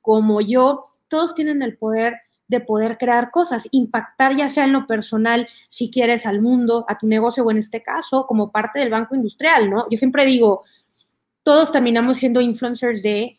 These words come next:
la compañía en donde estás y donde trabajas, o sea, es, es tu mejor recomendación, ¿no? Después de la de boca a boca. Entonces,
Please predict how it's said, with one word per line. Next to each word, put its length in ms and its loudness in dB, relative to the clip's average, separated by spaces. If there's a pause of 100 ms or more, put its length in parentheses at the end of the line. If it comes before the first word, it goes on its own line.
la 120 0
compañía 460 0
en 80 0
donde 200 0
estás 280 -6
y 60 0
donde 220 0
trabajas, 640 0
o 80 -4
sea, 240 0 (220)
es, 180 2
es 140 -6
tu 100 4
mejor 280 2
recomendación, 840 0
¿no? 160 0
Después 360 -2
de 100 0
la 120 2
de 100 -2
boca 280 0
a 40 4
boca. 340 -2
Entonces, 580 0